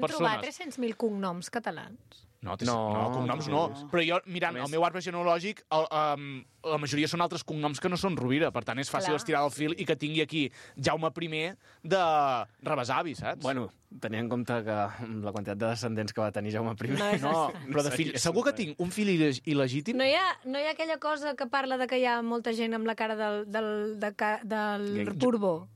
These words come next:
Speaker 3: Gen-,
Speaker 2: De
Speaker 1: per
Speaker 2: Joan
Speaker 1: Catalunya.
Speaker 2: Carles.
Speaker 3: Ah,
Speaker 1: Sí.
Speaker 3: em pensava
Speaker 2: Sí,
Speaker 3: que,
Speaker 2: pot
Speaker 3: que
Speaker 2: ser.
Speaker 3: deies de
Speaker 1: Hi ha un
Speaker 3: Genghis
Speaker 1: pavo
Speaker 3: Khan.
Speaker 1: allà que està
Speaker 2: Ah,
Speaker 1: fart que
Speaker 2: també
Speaker 1: li
Speaker 2: pot ser.
Speaker 1: diguin.
Speaker 2: Ehm, doncs jo, no sé, crec que ti-, algú famós haig de tenir.
Speaker 1: Sí.
Speaker 2: El tema és això, si toca algú dolent, he estat investigant també,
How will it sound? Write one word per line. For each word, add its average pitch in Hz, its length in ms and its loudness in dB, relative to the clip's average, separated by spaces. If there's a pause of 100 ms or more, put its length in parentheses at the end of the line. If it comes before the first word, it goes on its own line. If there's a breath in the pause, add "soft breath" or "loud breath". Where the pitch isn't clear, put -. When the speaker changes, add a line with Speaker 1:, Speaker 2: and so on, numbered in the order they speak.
Speaker 3:
Gen-, 127 160 -4
Speaker 2:
De 127 80 2
Speaker 1:
per - 100 2
Speaker 2:
Joan 185 120 2
Speaker 1:
Catalunya. 139 400 2
Speaker 2:
Carles. 208 200 -8
Speaker 3:
Ah, - 120 -8
Speaker 1:
Sí. 302 120 0
Speaker 3:
em 226 220 0
pensava 226 160 -4
Speaker 2:
Sí, 196 120 4
Speaker 3:
que, 139 180 -2
Speaker 2:
pot 139 80 -2
Speaker 3:
que 113 40 -6
Speaker 2:
ser. 110 120 -6
Speaker 3:
deies 110 260 -4
de 107 80 -8
Speaker 1:
Hi 247 100 0
ha 240 80 6
un 302 80 2
Speaker 3:
Genghis 311 120 -12
Speaker 1:
pavo 285 220 2
Speaker 3:
Khan. 285 100 2
Speaker 1:
allà 277 120 4
que 277 60 -4
està 277 180 -2
Speaker 2:
Ah, 330 140 4
Speaker 1:
fart 277 160 2
que 277 60 -2
Speaker 2:
també 254 100 0
Speaker 1:
li 262 60 -4
Speaker 2:
pot 269 140 -2
ser. 226 220 -2
Speaker 1:
diguin. 208 200 -12 (320 loud breath)
Speaker 2:
Ehm, 131 640 0 (220)
doncs 139 160 -2
jo, 147 320 4
no 139 100 -6
sé, 120 160 -4
crec 131 180 0
que 143 80 -2
ti-, - 120 -10
algú 127 280 0 (260)
famós 143 600 0 (180)
haig 123 180 -4
de 117 100 -2
tenir. 92 280 -8 (100)
Speaker 1:
Sí. - 240 -10 (400)
Speaker 2:
El 151 680 2
tema 202 180 0
és 147 80 -2
això, 104 300 0
si - 220 -2
toca 202 260 2
algú 185 240 2
dolent, 110 420 0 (220)
he 139 80 0
estat 147 200 0
investigant 139 380 0
també, 98 340 -4